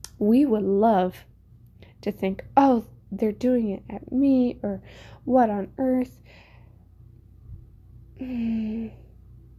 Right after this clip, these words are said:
And there's some, some way I'm wanting to phrase it, but it's not wanting to come out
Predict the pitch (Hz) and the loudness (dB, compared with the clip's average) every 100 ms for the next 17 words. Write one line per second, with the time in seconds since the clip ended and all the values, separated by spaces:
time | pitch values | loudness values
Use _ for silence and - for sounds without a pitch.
0 | - - - 226 233 220 269 247 - - | -20 -20 -6 0 0 2 0 0 -6 -6
1 | 233 220 208 202 196 202 196 190 190 190 | -4 -2 -4 -4 -4 -2 -4 -2 -2 0
2 | 180 - 190 196 - 190 180 - - 185 | -2 -6 -4 -6 -2 -2 0 -2 -4 -4
3 | 202 214 | -4 -6